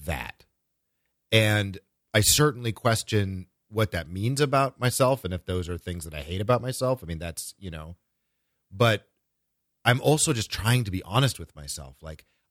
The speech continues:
I'm working my ass off. I work every day. I work as hard as I can. I'm, like, I think in some ways a workaholic.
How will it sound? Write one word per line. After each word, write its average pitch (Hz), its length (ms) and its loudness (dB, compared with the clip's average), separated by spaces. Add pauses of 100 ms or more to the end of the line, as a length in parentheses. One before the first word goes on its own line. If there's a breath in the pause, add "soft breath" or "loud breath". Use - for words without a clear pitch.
I'm 135 360 4
working 107 340 -2
my 67 160 -18 (140)
ass 98 320 -4
off. 67 320 -14
I 95 80 -12
work 90 340 -10
every 101 240 -8
day. 80 440 -14
I 80 40 -20
work 80 380 -20
as 85 100 -18
hard 113 220 2
as 90 100 -4
I 92 100 -6
can. 80 520 -16 (100)
I'm, 78 200 -20 (120)
like, 76 340 -18 (2000)
I 120 120 4
think 143 200 0
in 120 80 -4
some 117 220 0
ways 104 160 -2
a 87 60 -10
workaholic. 85 880 -8